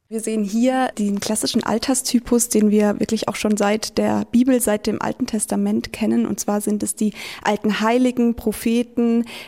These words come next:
Apostel, die attributiv einfach das Alter zeigen,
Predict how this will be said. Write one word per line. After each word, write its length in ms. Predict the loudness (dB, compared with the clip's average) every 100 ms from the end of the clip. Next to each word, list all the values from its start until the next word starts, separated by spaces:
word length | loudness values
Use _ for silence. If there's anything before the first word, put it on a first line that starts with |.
| -10
Apostel, 920 | -6 -2 0 -2 -4 0 2 2 0 -4
die 400 | -2 0 0 -2
attributiv 720 | -4 -4 -4 -6 -2 -2 0
einfach 240 | -4 -4
das 140 | -4 -4
Alter 320 | -4 -2 -4
zeigen, 520 | -2 -2 0 0